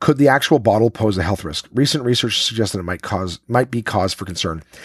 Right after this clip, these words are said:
Chemicals called, uh, fuck, P-, P H T H A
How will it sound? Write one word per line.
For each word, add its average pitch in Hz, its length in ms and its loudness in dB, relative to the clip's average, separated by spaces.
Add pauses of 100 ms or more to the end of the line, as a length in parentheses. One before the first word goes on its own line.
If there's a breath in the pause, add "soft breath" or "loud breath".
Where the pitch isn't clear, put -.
(220 loud breath)
Chemicals 131 400 -4
called, 113 380 -2 (240)
uh, 90 240 -6 (680)
fuck, - 400 -8
P-, 151 400 -4 (140)
P 220 240 2
H 139 360 0
T 147 280 -2
H 113 340 -4
A 107 240 -8